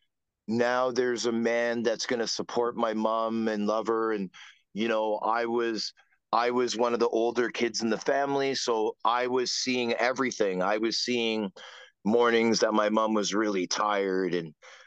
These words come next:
she was up late at, like, one of our hockey things last night. Now she's gotta do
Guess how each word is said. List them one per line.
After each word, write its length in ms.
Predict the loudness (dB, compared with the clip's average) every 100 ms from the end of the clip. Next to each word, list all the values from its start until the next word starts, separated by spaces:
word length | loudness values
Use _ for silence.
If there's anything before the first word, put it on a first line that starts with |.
| _ _ -6
she 200 | 0 2
was 240 | 4 4
up 160 | 2 2
late 400 | 0 2 2 2
at, 200 | 2 0
like, 240 | 0 -2 0
one 200 | -2 0
of 140 | 0 2
our 160 | 2
hockey 380 | 2 0 0 -4
things 340 | -2 -2 0
last 300 | 0 -2 -2
night. 240 | -2 0 0
Now 180 | 0 -2
she's 240 | -4 -2
gotta 260 | -2 -2 -2
do 360 | -2 -2 -2